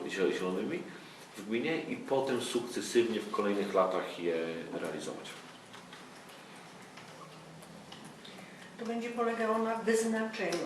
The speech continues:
Speaker 2: określonych terenów i obliczeniu kosztów? Jak, jak to
Speaker 1: Y,
Speaker 2: tam idzie?
Speaker 1: to, to będzie, to, to są jakby prace wielowątkowe. Po pierwsze,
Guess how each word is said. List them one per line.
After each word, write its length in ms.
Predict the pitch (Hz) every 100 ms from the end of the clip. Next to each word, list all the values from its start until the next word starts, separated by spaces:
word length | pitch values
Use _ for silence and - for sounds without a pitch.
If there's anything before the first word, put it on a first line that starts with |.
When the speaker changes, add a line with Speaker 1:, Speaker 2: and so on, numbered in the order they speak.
| -
Speaker 2:
określonych 460 | - 170 - 180 180 -
terenów 440 | 180 180 196 220 208
i 60 |
obliczeniu 500 | 190 190 190 196 202 190
kosztów? 460 | 180 175 147 - -
Jak, 160 | - - 190
jak 100 | 185 - -
to 160 | 170 95
Speaker 1:
Y, 100 | 98
Speaker 2:
tam 0 | - - -
idzie? 60 | -
Speaker 1:
to, 80 | 127 -
to 80 | -
będzie, 360 | 165 156 147 143 - - - - - - 123
to, 120 | 131 143
to 160 | 143
są 120 | 147
jakby 360 | 143 135 139 131 - - -
prace 280 | 139 147 135 123 135 - - - - - - 98
wielowątkowe. 640 | 131 117 113 110 92 -
Po 100 | -
pierwsze, 260 | - 143